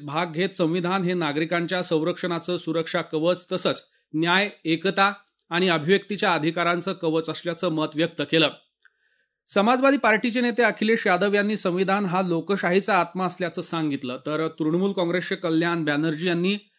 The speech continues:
गेल्या दहा वर्षात देशाची धर्मनिरपेक्ष वीण उसवत चालल्याची टीका केली. संयुक्त जनता दलाचे नेते केंद्रीय मंत्री राजीव रंजन उर्फ लल्लन सिंह यांनी यावेळी बोलताना संविधानामुळे समाजाच्या सर्वच घटकांसाठी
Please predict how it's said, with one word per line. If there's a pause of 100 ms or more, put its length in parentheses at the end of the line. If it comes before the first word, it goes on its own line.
(240)
गेल्या
दहा
वर्षात
देशाची
धर्मनिरपेक्ष
वीण (100)
उसवत
चालल्याची
टीका
केली. (560)
संयुक्त
जनता
दलाचे
नेते
केंद्रीय
मंत्री
राजीव
रंजन
उर्फ
लल्लन
सिंह
यांनी
यावेळी
बोलताना (380)
संविधानामुळे
समाजाच्या
सर्वच
घटकांसाठी